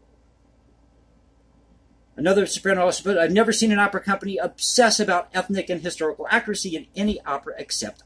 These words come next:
Aida. Why is that? What would happen to the opera if you didn't blackface? What would happen is nothing. No impact on the production, no impact on the storytelling, none, zero. Okay, I'll give you that. But if this opera, in other words, what's happening here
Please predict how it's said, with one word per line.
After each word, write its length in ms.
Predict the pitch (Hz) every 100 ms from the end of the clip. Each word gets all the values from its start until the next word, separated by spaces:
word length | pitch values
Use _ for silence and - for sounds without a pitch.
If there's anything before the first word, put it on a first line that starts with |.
| 147
Aida. 600 | 180 214 269 254 110 - _ _ _ _
Why 280 | 113 160 214
is 300 | 214 262 247
that? 280 | 175 110 113
What 240 | 139 226
would 120 | 247
happen 300 | 185 196 185
to 100 | 175
the 140 | 170 156
opera 260 | 147 156
if 160 | 139 -
you 80 | 143
didn't 280 | 156 160 151
blackface? 720 | 185 247 - 147 107 - - - _ -
What 120 | 101
would 140 | 127 143
happen 320 | 180 202 180
is 160 | 180
nothing. 520 | 185 254 254 240 104 - _ _
No 140 | 160 175
impact 360 | 180 190 196
on 100 | 208
the 80 | 196
production, 420 | 190 202 202 202
no 100 | 180 190
impact 360 | 185 185 185
on 80 | 190
the 80 | 175
storytelling, 560 | - 196 190 208 202
none, 260 | 196 247 180
zero. 360 | 156 247 147 113
Okay, 240 | 190 220
I'll 140 | 220 220
give 280 | 254 277
you 140 | 233 220
that. 300 | 117 - - _ _ _ _ _ _ _ _ _ _ -
But 120 | 196
if 120 | 202
this 180 | 247 233
opera, 220 | 226 196 208 180 - _ _ _ -
in 120 | 214
other 160 | 285 294
words, 300 | 214 202 -
what's 180 | 220 226
happening 500 | 254 254 240 190 156
here 280 | 127 98